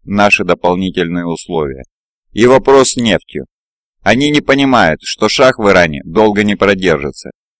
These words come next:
Мы не раз предупреждали их спецслужбы. Они всадили столько денег в шаха, что ни о чём не хотят слышать. Завтра придётся прямо сказать об этом Пенке.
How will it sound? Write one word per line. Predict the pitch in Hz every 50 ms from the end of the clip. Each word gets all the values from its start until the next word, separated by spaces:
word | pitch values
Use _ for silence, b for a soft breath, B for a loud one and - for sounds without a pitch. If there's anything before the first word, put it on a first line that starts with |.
| _ _ _ -
Мы | - 104 123
не | 139 147
раз | 147 151 139 131 -
предупреждали | - 98 101 98 98 - 92 92 95 92 90 101 92 82 80
их | 55 76 92 90
спецслужбы. | - - - 101 90 - - - 92 85 78 67 64 65 62 - _ _ _ _ _ _ _ _ _ _ _ _ _ _ _ -
Они | 95 101 117 135 147
всадили | 143 - - 131 131 131 120 101 78 71
столько | 67 - - - 123 131 127 - 123 117
денег | 110 110 104 95 95 95 -
в | -
шаха, | - - 123 120 117 - 80 - _ _ _ _ _ _ _ _ _
что | - - - 117 117
ни | 117 127
о | 127 123
чём | 113 - - 135 127 117
не | 107 98
хотят | 95 - 107 85 107 104 98
слышать. | - - - 98 90 80 - - 65 _ _ _ _ _ _ _ -
Завтра | 92 104 123 135 147 139 - 113 104
придётся | - - 98 92 87 85 78 73 - - -
прямо | - 113 110 113 110 107 98
сказать | 90 - - 87 80 80 78 76 _
об | - 85 85 87
этом | 87 - 90 85 85 82
Пенке. | - 87 78 73 71 67 - -